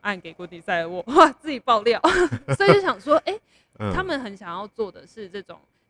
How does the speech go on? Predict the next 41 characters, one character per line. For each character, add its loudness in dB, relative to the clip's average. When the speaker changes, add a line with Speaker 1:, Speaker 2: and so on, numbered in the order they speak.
Speaker 1:
可 -12
以 -8
跟 -14
更 -6
多 -16
人 -16
分 -14
享 -18
的 -20
这 -16
件 -14
事 -20
情， -12
Speaker 2:
嗯。 -6
Speaker 1:
那 -4
报 -2
道 -12
已 -20
经 -20
很 -20
多 -20
了， -20
那 -6
有 -8
没 -14
有 -8
可 -12
能 -20
我 -12
们 -12
用 -4
Podcast -8
的 -20
形 -20
式？ -18
我 2
也 4
不 -6
确 -6
定， -14
呃， -14